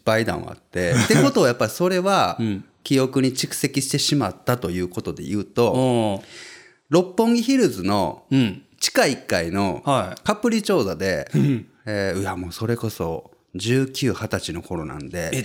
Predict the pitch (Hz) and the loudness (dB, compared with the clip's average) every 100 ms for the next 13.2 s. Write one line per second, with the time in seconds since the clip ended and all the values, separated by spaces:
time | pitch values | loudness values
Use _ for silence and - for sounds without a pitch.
0 | - - 135 117 107 92 104 123 151 165 | 2 4 2 2 0 0 2 4 6 4
1 | 165 151 147 107 85 87 82 117 113 101 | 4 4 2 -2 -2 -4 0 2 2 -2
2 | 107 90 107 110 113 123 131 - 71 - | -4 -2 0 0 0 0 -2 -2 -8 -12
3 | - - 131 127 104 110 98 90 _ _ | -14 -2 2 2 0 -2 -4 -8 _ _
4 | - 147 143 156 170 165 165 120 101 101 | -2 2 2 4 4 4 4 4 0 -2
5 | 95 107 - 98 98 - - - - 90 | -4 -4 0 -2 -2 -4 -10 -10 -4 -4
6 | 85 85 95 175 135 131 98 - 104 95 | -4 -4 0 2 4 0 0 -4 -2 0
7 | 90 85 82 87 101 95 87 87 - 87 | -2 -2 -4 -4 -2 -2 -2 -6 -4 -4
8 | 85 165 170 156 - - - 139 143 123 | -2 0 0 0 -4 -6 -4 -4 -2 -4
9 | 104 98 - 98 180 - 156 120 147 101 | -4 -4 -8 -6 0 4 4 4 0 0
10 | - - 90 - 123 123 101 87 - 85 | -2 -2 -4 -2 0 2 0 -2 -6 -6
11 | 107 98 90 - - 220 175 87 - - | -4 -6 -8 -8 0 2 2 0 -8 -20
12 | - 214 220 214 208 104 104 147 110 110 | -2 0 2 0 -2 -2 2 4 2 0
13 | 98 90 | -6 -8